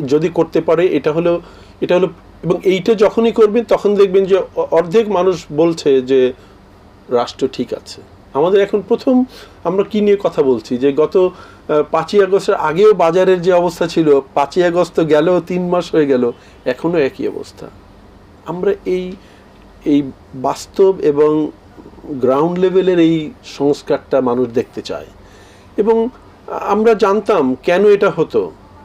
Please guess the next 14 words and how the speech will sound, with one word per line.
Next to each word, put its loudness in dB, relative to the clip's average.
এ 0
নিয়ে 4
গবেষণাও 2
আছে, -4
বুদ্ধিদীপ্ত -2
গবেষণা 0
আছে -6
যে 0
কেন 0
এই 4
বাজার 2
দর 4
এরকম 2
হচ্ছে, -6